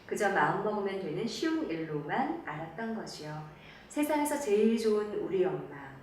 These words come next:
아이들에게 그 말을 들을 때 저는 겨드랑이에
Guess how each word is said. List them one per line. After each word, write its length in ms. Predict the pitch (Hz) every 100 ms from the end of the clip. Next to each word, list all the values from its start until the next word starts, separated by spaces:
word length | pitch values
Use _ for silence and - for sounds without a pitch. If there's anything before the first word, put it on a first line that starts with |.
| - - -
아이들에게 580 | 170 175 180 175 185 190
그 60 |
말을 300 | 196 220 208
들을 300 | - 151 151 -
때 200 | 269 247
저는 300 | - 156 160
겨드랑이에 840 | 156 160 170 151 143 208 294